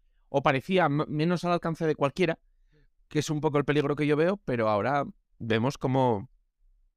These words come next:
parece mu-, mucho más cercano a que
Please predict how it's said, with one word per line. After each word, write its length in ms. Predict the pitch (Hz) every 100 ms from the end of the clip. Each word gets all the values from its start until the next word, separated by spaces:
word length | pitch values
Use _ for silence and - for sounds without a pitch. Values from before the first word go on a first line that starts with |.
| _ _ _ _ _ _ _ _ - _ - _ -
parece 280 | 113 107 135
mu-, 360 | 123 113 110 -
mucho 380 | 101 110 104
más 160 | 127 123
cercano 540 | 113 - 104 107 127
a 60 | 101
que 120 | -